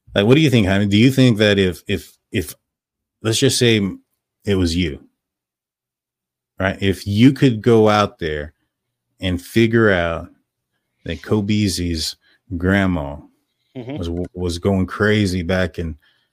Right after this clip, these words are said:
Speaker 1: you know, between sixty-five and seventy-five, and was
Speaker 2: She
Speaker 1: being,
Speaker 2: was.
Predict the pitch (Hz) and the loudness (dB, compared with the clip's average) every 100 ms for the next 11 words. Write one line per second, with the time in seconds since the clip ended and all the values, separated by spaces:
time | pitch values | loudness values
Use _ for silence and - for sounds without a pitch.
0 | _ _ - 80 80 87 - 85 82 107 | _ _ -10 -6 -6 -8 -6 -6 -4 -6
1 | - 110 - 101 95 95 - 90 87 80 | -4 -4 2 2 2 0 -2 -2 -4 -6
2 | 69 65 - _ _ _ _ _ _ _ | -8 -8 -10 _ _ _ _ _ _ _
3 | _ _ - 85 85 85 98 95 95 90 | _ _ -8 -4 -4 0 2 2 2 -2
4 | 82 _ | -6 _